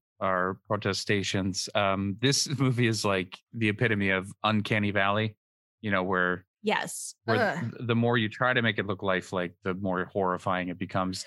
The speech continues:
Speaker 1: The
Speaker 2: But then there were so many parts where they didn't even try. Like,
Speaker 1: Yeah.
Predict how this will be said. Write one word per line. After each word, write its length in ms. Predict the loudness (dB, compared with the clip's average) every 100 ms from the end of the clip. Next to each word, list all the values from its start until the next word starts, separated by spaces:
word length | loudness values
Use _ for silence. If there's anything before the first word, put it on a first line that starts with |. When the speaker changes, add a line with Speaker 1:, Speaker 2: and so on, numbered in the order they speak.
| 0
Speaker 1:
The 240 | 2 4
Speaker 2:
But 140 | 2 2
then 180 | 2
there 160 | 2 2
were 160 | 2 0
so 300 | 2 2 2
many 240 | 2 0
parts 360 | 0 0 0 0
where 140 | 0
they 140 | 2
didn't 180 | 2 2
even 240 | 2 2 0
try. 760 | 0 0 0 0 0 -4 -10 -14 _ _
Like, 120 | 0
Speaker 1:
Yeah. 80 | 2